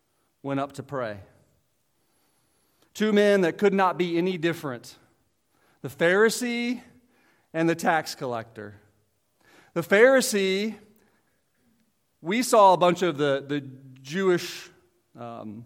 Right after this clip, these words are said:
Messianic, the, the Jewish, um, Orthodox Jews when we were in Israel, and they, like, would not even look at you. They wouldn't give you the time of day.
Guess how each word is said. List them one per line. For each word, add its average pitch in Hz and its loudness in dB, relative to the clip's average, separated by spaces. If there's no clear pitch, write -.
Messianic, 156 -4
the, 135 -4
the 135 -10
Jewish, 175 -2
um, 117 -6
Orthodox 175 0
Jews 170 -2
when 156 -2
we 156 0
were 151 -2
in 143 -4
Israel, 165 -6
and 143 -2
they, 180 2
like, 165 0
would 151 -2
not 156 0
even 135 -4
look 139 -12
at 110 -14
you. 92 -20
They 139 -8
wouldn't 143 -4
give 151 -2
you 147 -2
the 135 -6
time 147 -4
of 120 -10
day. 196 -2